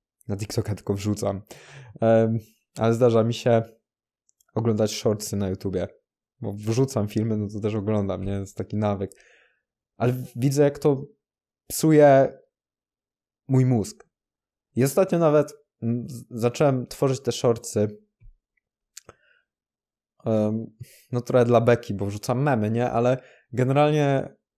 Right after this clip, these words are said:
chcę zobaczyć, czy tworząc tego typu treści, chociaż w pewnym stopniu wpłynę na czyjąś świadomość, także przypomnę, nie? Dla takiego przypomnienia. Ej, słuchaj, ogarnij się. Robisz sobie krzywdę.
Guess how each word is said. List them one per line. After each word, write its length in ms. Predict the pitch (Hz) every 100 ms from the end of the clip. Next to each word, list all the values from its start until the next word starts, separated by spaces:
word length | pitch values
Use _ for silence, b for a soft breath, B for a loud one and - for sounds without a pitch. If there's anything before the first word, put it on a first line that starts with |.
| _
chcę 240 | - -
zobaczyć, 840 | 160 147 143 143 - 113 110 - _ _ _ _ _ _ _ -
czy 200 | - 110
tworząc 440 | - 143 139 131
tego 200 | 131 117
typu 260 | - - 110
treści, 640 | - 131 123 - 90 98 -
chociaż 200 | 104 -
w 80 |
pewnym 320 | - 160 170 143
stopniu 640 | - 131 - 98 95 - _ -
wpłynę 440 | - 160 165 120
na 180 | 101 101 -
czyjąś 360 | - 123 107 104
świadomość, 680 | - 104 98 95 95 117 - _ _ _ _
także 260 | - 135 160
przypomnę, 760 | 160 - - 190 143 101 98 -
nie? 280 | 117 143 151 -
Dla 140 | 135
takiego 240 | 143 - 165
przypomnienia. 760 | - 151 156 160 131 95 90 b b b
Ej, 200 | - 135
słuchaj, 400 | 131 - 127 92 90 _ _ _
ogarnij 480 | 127 123 123 104 90
się. 240 | - 101 90 _ _ _ _ _ _ _ _ _ _ _ _ _ _ _
Robisz 280 | 127 143 131
sobie 260 | - 117
krzywdę. 540 | 107 - 107 95 57